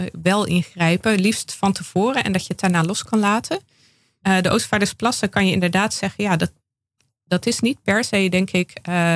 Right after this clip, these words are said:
heel erg wild. Eh, het probleem van de Oostvaardersplassen is, eh, dat het lager ligt dan het Markermeer. Eh, dus als je dat droog wil laten vallen, dat gaat va-, lang van zijn leven niet gebeuren, eh, als je daar niet zelf,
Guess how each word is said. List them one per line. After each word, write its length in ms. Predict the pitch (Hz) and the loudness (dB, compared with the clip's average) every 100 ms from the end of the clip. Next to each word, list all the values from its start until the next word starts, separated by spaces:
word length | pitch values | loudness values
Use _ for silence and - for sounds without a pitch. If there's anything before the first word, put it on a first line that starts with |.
| 165 160 | 0 -2
heel 400 | 165 147 202 202 | 0 0 2 2
erg 160 | 170 | 0
wild. 380 | 139 147 233 - - | 0 0 0 -2 -8
Eh, 220 | - 160 165 - _ | -2 0 0 -4 _
het 120 | 196 | -4
probleem 320 | - 185 220 | -2 0 0
van 120 | 233 202 | 0 -2
de 60 | |
Oostvaardersplassen 760 | 214 220 196 190 - 247 - - | 0 0 -2 -4 -6 -8 -6 -2
is, 300 | 180 226 - _ _ _ _ _ | -2 -2 -8 _ _ _ _ _
eh, 440 | - 185 175 170 175 175 | -2 0 2 2 2 0
dat 180 | 170 190 | 0 0
het 120 | 175 | 0
lager 380 | 170 202 233 165 | 0 0 0 -2
ligt 340 | 156 147 - - | -2 -2 -6 -6
dan 160 | 170 | -2
het 100 | 160 | -2
Markermeer. 600 | 175 160 - 180 175 143 - _ _ _ _ - | 0 0 0 2 2 2 -4 _ _ _ _ -2
Eh, 180 | 170 | 2
dus 160 | 175 190 | 2 0
als 120 | 208 | 0
je 80 | - | 0
dat 140 | 185 | 0
droog 260 | 165 214 302 | 0 0 0
wil 100 | 190 | 0
laten 280 | 165 156 - | 0 0 -4
vallen, 300 | - 170 185 | -2 0 0
dat 140 | 190 | -2
gaat 220 | - 202 | -2 -8
va-, 120 | - - | -6 -6
lang 200 | 208 208 | -2 -2
van 100 | - | -2
zijn 160 | - 190 | -2 2
leven 280 | 190 196 190 | 2 2 0
niet 100 | 185 | -2
gebeuren, 560 | 170 214 208 160 269 - - | -2 0 2 2 0 -4 -4
eh, 280 | 180 175 175 - | 0 2 0 -2
als 160 | 185 - | -6 -2
je 80 | 190 | 0
daar 140 | 180 | 2
niet 180 | 180 - | 0 -2
zelf, 460 | - 175 180 - | 0 0 0 -6